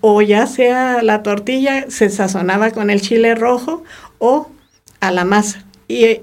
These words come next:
o también con el chilito rojo, ya se envolvían y se preparaban y también eran deliciosas. Entonces, y no llevaban más que especies.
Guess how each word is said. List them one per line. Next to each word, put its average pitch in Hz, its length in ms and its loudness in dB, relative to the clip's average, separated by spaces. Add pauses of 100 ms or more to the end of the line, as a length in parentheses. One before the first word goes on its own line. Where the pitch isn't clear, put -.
o 262 320 2
también 208 420 -2
con 220 280 0
el 190 260 0
chilito 196 480 -2
rojo, 262 420 0 (380)
ya 190 180 0
se 196 220 -2
envolvían 240 880 0
y 214 180 0
se 208 200 -4
preparaban 214 840 -4 (320)
y 208 200 0
también 185 380 -2
eran 196 300 0
deliciosas. 233 800 -2 (400)
Entonces, 208 760 0
y 220 80 4
no 226 180 2
llevaban 240 520 0
más 196 180 -2
que 196 100 -12
especies. - 560 -10